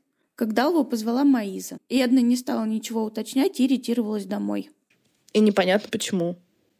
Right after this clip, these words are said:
Speaker 2: Это вопрос на две минутки. Но она решила, "А, ну ладно, спрошу у Альбьери, который никогда мне ничего не рассказывает, который постоянно чего-то там темнит и утаивает".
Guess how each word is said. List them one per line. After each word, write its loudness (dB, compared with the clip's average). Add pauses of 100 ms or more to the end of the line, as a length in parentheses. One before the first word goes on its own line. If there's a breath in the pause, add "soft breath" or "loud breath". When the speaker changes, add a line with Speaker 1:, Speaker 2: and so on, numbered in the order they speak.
(120)
Speaker 2:
Это 4
вопрос 2
на 4
две 0
минутки. 0 (540)
Но 2
она 4
решила, 4
"А, 2
ну 6
ладно, 4
спрошу 4
у 6
Альбьери, 2
который 2
никогда 0
мне 4 (220 loud breath)
ничего 2
не 2
рассказывает, -2
который -4
постоянно -2
чего-то -2
там -2
темнит -4
и -4
утаивает". -4